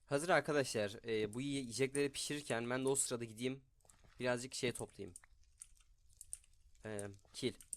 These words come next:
Bunlar da o sırada biz madendeyken kurumaya başlarlar, kururlar ve, e, fırını yaparız biraz da. Şu an bunların pişmesini bekliyorum, ondan sonra gideceğim. Birazcık riskli bir şey denemek istiyorum. Gidip şu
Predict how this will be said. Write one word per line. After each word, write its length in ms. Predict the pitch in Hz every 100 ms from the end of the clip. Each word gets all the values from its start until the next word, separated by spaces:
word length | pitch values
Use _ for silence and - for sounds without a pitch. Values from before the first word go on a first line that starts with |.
| - - - _ - - - - - _ - - - - - - - - - -
Bunlar 360 | 127 117 104 104
da 80 | 107
o 80 | 107
sırada 300 | - 104 107
biz 120 | 104
madendeyken 600 | 107 104 104 104 - 95
kurumaya 540 | - 113 117 117 117 - 120
başlarlar, 720 | 117 117 117 113 110 113 -
kururlar 460 | - 120 104 120 110
ve, 140 | 113 - - - _ _ _ _ _ _ _ _ _ _ _ _ _ _ _ -
e, 260 | - 117
fırını 280 | 110 135 131
yaparız 320 | 123 123 107
biraz 260 | 101 98 101
da. 180 | 147 180 - - -
Şu 140 | 151
an 100 | 139
bunların 260 | 139 143 143
pişmesini 460 | - 147 139 156
bekliyorum, 340 | 123 - 143 135
ondan 160 | 123
sonra 200 | 110 131
gideceğim. 380 | 123 104 98 92 - - _ - - -
Birazcık 380 | 160 202 175 -
riskli 300 | 135 - 170
bir 40 | -
şey 180 | 151
denemek 360 | 135 120 107 98
istiyorum. 400 | - 107 101 101
Gidip 220 | 110 131
şu 380 | - 127 123